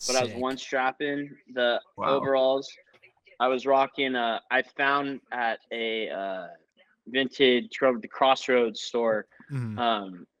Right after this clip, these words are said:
Speaker 1: used Jordan fives, which is Jay Roach's favorite shoe,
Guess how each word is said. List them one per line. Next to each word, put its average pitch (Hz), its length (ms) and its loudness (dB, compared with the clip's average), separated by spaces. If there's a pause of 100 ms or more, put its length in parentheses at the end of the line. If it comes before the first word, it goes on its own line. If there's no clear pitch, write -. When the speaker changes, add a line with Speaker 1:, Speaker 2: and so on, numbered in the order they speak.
(120)
Speaker 1:
used 139 500 2 (400)
Jordan 139 280 2
fives, 120 460 2
which 117 140 -18
is 107 100 -14
Jay 123 180 2
Roach's 117 380 -2
favorite 113 320 0
shoe, 107 420 -4